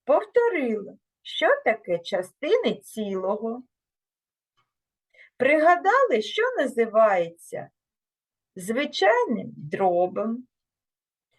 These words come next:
що таке чисельник і знаменник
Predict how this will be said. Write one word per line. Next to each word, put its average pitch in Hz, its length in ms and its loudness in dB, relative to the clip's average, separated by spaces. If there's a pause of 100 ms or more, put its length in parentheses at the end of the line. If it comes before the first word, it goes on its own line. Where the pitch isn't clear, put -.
(140)
що 302 340 2
таке 277 380 0
чисельник 302 880 -2 (120)
і 214 100 -4
знаменник 208 840 0